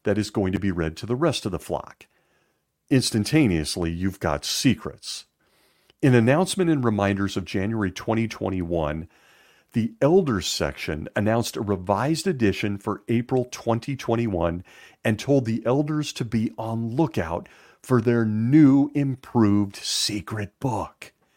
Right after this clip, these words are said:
It was so secret that, as it says, it would be specially wrapped to keep it all secret from anyone that might see it. Section three of the January twenty twenty-one announcement includes the following comment, quote,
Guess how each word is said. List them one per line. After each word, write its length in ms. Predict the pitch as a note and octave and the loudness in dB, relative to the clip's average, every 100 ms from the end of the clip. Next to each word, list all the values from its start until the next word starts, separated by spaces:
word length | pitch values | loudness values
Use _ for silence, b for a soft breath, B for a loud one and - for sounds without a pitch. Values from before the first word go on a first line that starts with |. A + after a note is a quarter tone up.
| _ _ _ _ _ _ _ | _ _ _ _ _ _ _
It 160 | C#3+ C3+ | 4 6
was 200 | B2 A#2 | 4 4
so 300 | - D3 F3+ | 2 2 2
secret 720 | - - F3+ - G2 F2+ - b b b _ | 0 -2 -4 -2 -2 -2 -6 b b b _
that, 140 | B2 A#2+ | 4 6
as 320 | C3 C3+ C#3+ | 2 2 2
it 140 | C#3+ | 0
says, 500 | - - D#3 A2+ G#2 - | 0 4 4 4 2 2
it 140 | C3+ | 2
would 160 | C#3+ B2+ | 4 2
be 160 | A#2 G#2+ | 0 0
specially 760 | - - D3+ C#3+ D#3 C#3 D3 | -2 -2 -2 -2 -2 -2 -2
wrapped 760 | B2+ A2 D#3 E3 F2+ - - - b b b - | -4 -4 -2 -2 -4 -8 -14 -18 b b b 2
to 100 | D3 | 2
keep 340 | - C3+ A#2 | 4 2 4
it 160 | C#3+ - | 2 2
all 240 | A2 C3 | 4 4
secret 540 | C3+ - A2 G2+ B2+ B2 | 4 2 0 0 -4 0
from 220 | C#3+ C3+ | -2 0
anyone 420 | C3 B2+ C3 C3+ | 0 2 2 2
that 180 | D3 - | 2 0
might 380 | B2+ B2+ C#3+ - | 0 2 0 0
see 440 | - - - A#3 | -4 -2 0 2
it. 280 | D3 - - - _ _ _ _ | 2 0 -12 -20 _ _ _ _
Section 560 | - - G3 - A3 F3+ | 0 4 4 4 2 4
three 280 | D3 D3+ | 4 4
of 100 | D3 | 4
the 80 | A#2 | 2
January 580 | G#2+ A2+ B2 C#3+ C#3 B2 | 2 4 4 2 2 0
twenty 320 | G#2+ - C#3+ C3 | -2 0 0 0
twenty-one 440 | - B2 A#2 A2+ | 0 -2 0 -2
announcement 540 | G2+ G2+ G2+ - G#2 | 0 2 2 0 -2
includes 500 | G2 G2 - A2+ G#2+ | -2 -4 -2 0 0
the 80 | - | -4
following 560 | G#2 - B2+ C3 C3 B2+ | -4 0 2 2 0 -2
comment, 460 | C3 F#2 E2+ D#2+ | -2 -2 -2 -6
quote, 320 | - C3 B2 | -2 2 2